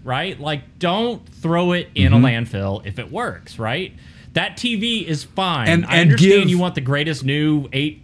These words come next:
Speaker 1: thousand K whatever. Our four K one's still
Speaker 2: Right.
Speaker 1: good, and the three D glasses still work. Can we give it to somebody?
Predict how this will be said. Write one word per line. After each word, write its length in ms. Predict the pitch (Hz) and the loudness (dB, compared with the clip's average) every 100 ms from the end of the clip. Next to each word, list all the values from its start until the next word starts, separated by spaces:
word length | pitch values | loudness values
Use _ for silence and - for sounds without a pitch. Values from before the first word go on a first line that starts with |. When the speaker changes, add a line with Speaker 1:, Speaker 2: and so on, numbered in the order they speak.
| - | -6
Speaker 1:
thousand 380 | 143 139 131 120 | -4 -2 -2 -2
K 240 | 139 127 | -2 -2
whatever. 720 | 127 156 226 240 151 135 135 - - - - | -2 -2 -2 -4 -4 -4 -6 -12 -20 -20 -8
Our 120 | 175 | -6
four 260 | 196 269 294 | -2 -2 0
K 180 | 226 196 | -2 -2
one's 260 | 170 156 | 0 -2
still 200 | - 190 | -2 -2
Speaker 2:
Right. 160 | 214 104 | 0 2
Speaker 1:
good, 260 | 226 165 151 | 0 -2 -2
and 120 | 139 | -2
the 40 | |
three 140 | 131 180 | 0 -2
D 100 | 180 | 0
glasses 380 | 160 190 196 139 | -2 -4 -6 -6
still 180 | 165 160 | -4 -4
work. 200 | 196 131 | -6 -4
Can 120 | 113 | -4
we 80 | 104 | -2
give 120 | 113 | -4
it 60 | 127 | -6
to 60 | |
somebody? 480 | - 160 170 - 226 | -10 -8 -8 -10 -12